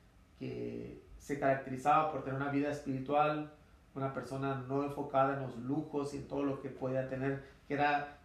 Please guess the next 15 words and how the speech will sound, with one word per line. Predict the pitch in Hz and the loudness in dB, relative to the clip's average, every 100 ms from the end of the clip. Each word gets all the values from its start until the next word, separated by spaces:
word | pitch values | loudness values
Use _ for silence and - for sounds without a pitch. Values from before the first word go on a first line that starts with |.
| - | -12
que | 139 | -2
prácticamente, | 151 185 170 151 151 170 175 156 | 4 4 4 0 0 0 -2 -2
digo, | 143 151 139 - | 0 2 0 0
podemos | 127 143 160 147 120 | 0 2 2 -2 0
ver | 151 165 - | 4 4 4
todavía, | 135 131 143 156 135 | 2 2 2 2 2
todavía | 131 120 123 135 | 2 0 0 2
hay | 139 139 | 4 2
realeza, | 139 131 127 131 147 - 139 | 2 2 4 2 0 0 0
¿verdad? | 135 139 | 2 2
En | 139 | 0
algunas | 131 135 139 | -4 -4 -4
partes | - 131 131 131 | 0 0 0 -4
del | 127 | -4
mundo | 131 143 139 139 | -2 -2 0 -2